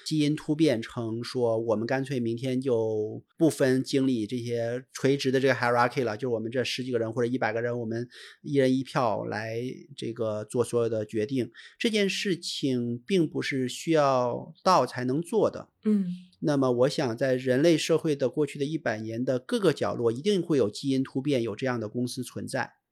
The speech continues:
Speaker 1: 但是这些被突变出来的基因，在现有的外部的经济环境里面，没有一家长大的，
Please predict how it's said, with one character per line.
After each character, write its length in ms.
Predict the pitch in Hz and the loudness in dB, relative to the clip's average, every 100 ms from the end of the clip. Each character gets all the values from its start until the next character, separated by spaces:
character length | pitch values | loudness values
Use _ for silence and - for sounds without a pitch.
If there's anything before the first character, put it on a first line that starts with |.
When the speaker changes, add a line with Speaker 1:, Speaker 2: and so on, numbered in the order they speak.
| _ _ - _ - | _ _ -20 _ 2
Speaker 1:
但 180 | 175 | 4
是 140 | 170 156 | 4 0
这 120 | 165 | 0
些 140 | 156 | 0
被 160 | 156 151 | 2 2
突 220 | 131 - | 0 -2
变 200 | 180 156 | 2 2
出 140 | 127 139 | 2 0
来 100 | 123 | 0
的 120 | 127 | -2
基 260 | - 147 | -4 -8
因， 380 | 143 143 147 156 | -4 -4 -4 -6
在 380 | - 135 120 117 | -4 -4 -2 -4
现 300 | 117 - 262 | -4 0 2
有 140 | 254 113 | 2 0
的 300 | 107 117 - - _ - | -2 -4 -10 -20 _ 4
外 200 | 202 147 | 6 6
部 160 | 139 | 2
的 120 | 123 | -6
经 160 | 117 139 | -4 -4
济 80 | 139 | -4
环 260 | - 117 | -6 -4
境 100 | 127 | -2
里 120 | 123 - | -2 -2
面， 180 | 117 | -4
没 100 | 117 | 0
有 120 | 165 151 | 2 2
一 120 | 175 | 0
家 200 | 160 160 | -2 -2
长 200 | - - | -4 -6
大 240 | - 87 | -4 -6
的， 140 | - | -8